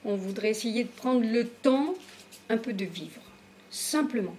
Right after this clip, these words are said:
tout simplement et en toute modestie. Pendant des années, je vais pas dire j'ai sacrifié, mais j'ai beaucoup fait passer mon entreprise avant, euh,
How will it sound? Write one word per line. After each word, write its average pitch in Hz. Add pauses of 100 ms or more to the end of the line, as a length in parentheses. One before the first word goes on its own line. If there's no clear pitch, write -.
(220)
tout 349
simplement 233
et 214
en 196
toute 262
modestie. 202 (160)
Pendant 226
des 202
années, 226 (1300)
je -
vais 208
pas 208
dire 190
j'ai 214
sacrifié, 240 (600)
mais 226
j'ai 226
beaucoup 269 (340)
fait -
passer 262
mon 226
entreprise 233 (760)
avant, 214
euh, 196